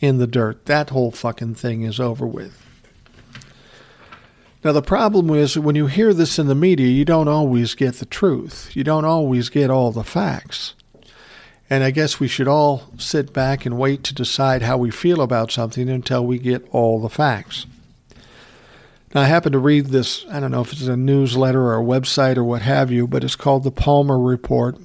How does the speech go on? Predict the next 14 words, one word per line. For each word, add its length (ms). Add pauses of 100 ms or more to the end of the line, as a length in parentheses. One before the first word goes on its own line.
(160)
It's 120
a 40
good, 560
it's 200
a 60
good 220
source. 560 (1120)
I 40
don't 160
know 180
the 140
gentleman 480
who's, 560
uh, 280